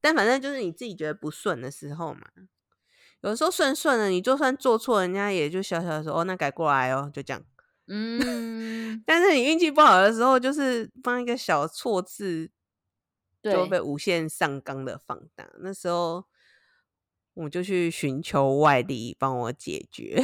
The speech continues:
Speaker 1: <laughs>
Speaker 2: 外力是什么？
Speaker 1: 那就是我第二个美感。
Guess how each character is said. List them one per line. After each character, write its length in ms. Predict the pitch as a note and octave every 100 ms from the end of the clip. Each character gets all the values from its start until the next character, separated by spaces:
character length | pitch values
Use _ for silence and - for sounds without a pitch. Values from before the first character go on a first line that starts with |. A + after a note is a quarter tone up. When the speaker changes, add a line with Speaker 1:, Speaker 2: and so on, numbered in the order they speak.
| C#4+ - - - _ _
Speaker 1:
<laughs> 1080 | G#4 - _ _ _ _ _ _ _ _ -
Speaker 2:
外 180 | G#3+
力 160 | E3+ F3+
是 140 | -
什 100 | D#3+
么？ 60 | G#3+
Speaker 1:
那 40 |
就 120 | A#3 A3+
是 100 | G#3
我 140 | D#3
第 280 | - F#3+ F#3+
二 140 | E3
个 320 | - G2+ G#3 - _
美 320 | F#3+ C3+ B2+
感。 340 | - - F3+